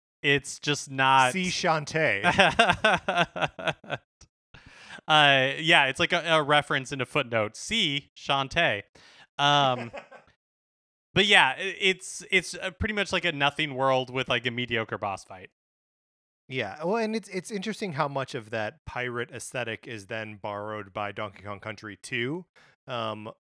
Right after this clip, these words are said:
Speaker 2: which came out the next year. So I wonder if they were just like, "I don't know, we're already working on pirate ships. Here we go." <laughs>
Speaker 1: <laughs>
Speaker 2: Um, okay, so then what, what do you, do you have, like, a,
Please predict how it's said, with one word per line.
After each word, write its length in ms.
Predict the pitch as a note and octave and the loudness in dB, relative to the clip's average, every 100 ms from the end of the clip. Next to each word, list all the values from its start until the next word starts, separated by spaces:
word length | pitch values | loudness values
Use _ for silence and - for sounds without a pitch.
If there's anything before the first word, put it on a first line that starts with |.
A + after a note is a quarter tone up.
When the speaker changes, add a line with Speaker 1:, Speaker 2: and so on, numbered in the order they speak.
| - | -16
Speaker 2:
which 220 | A#2+ - | -14 -14
came 220 | - C#3 | -12 -8
out 180 | C3+ C3+ | -8 -8
the 80 | A#2+ | -12
next 400 | A#2+ B2+ - - | -10 -12 -14 -20
year. 460 | A2+ G#2 D#3+ A2+ F2+ | -20 -12 -8 -8 -10
So 160 | A#2+ | -10
I 40 | A2+ | -8
wonder 260 | A#2+ B2+ | -8 -8
if 80 | A2+ | -8
they 100 | A2+ | -8
were 120 | A2+ | -8
just 180 | A#2 A2 | -10 -8
like, 180 | A2 - | -8 -8
"I 60 | E3 | -8
don't 100 | F3+ | -6
know, 100 | C3+ | -2
we're 120 | C#3+ | 0
already 180 | D#3+ D#3 | 0 -2
working 260 | C#3+ C#3 C3 | -6 -4 -6
on 100 | A2 | -4
pirate 300 | B2 A#2+ - | -4 -4 -6
ships. 360 | A2+ A2 - _ _ _ E3 | -8 -10 -14 _ _ _ -6
Here 100 | E3+ | -2
we 80 | |
go." 140 | C#3+ E3 | 2 2
<laughs> 1160 | - - E3 - C#3 A3 E3 A3 F#3+ F#3 E3 - | 2 -2 0 0 0 0 0 -2 -2 -4 -4 -6
Speaker 1:
<laughs> 180 | G#3+ C#3+ _ _ _ _ _ _ - - _ _ _ _ _ _ _ _ _ _ _ - | -10 -12 _ _ _ _ _ _ -20 -20 _ _ _ _ _ _ _ _ _ _ _ -8
Speaker 2:
Um, 380 | E3+ E3+ E3 G3+ | -4 -4 -6 -6
okay, 300 | - F3+ A2+ | -4 -2 -2
so 240 | - F#3 | -2 -2
then 400 | F3+ G#3+ G#3+ F#3 | 0 -2 -4 -6
what, 280 | C#3+ A#3 A3+ | -2 -2 -2
what 200 | F#3 G3+ | -8 -8
do 100 | - | -6
you, 300 | A#3 A3+ G#3+ D#3+ | -8 -6 -10 -10
do 120 | E3 | -6
you 80 | F3+ | -2
have, 180 | F#3 | -2
like, 200 | F3+ E3+ | -2 -2
a, 640 | D3+ C#3 A#2 - C#3 A#2+ | -2 -2 -2 -4 -6 -6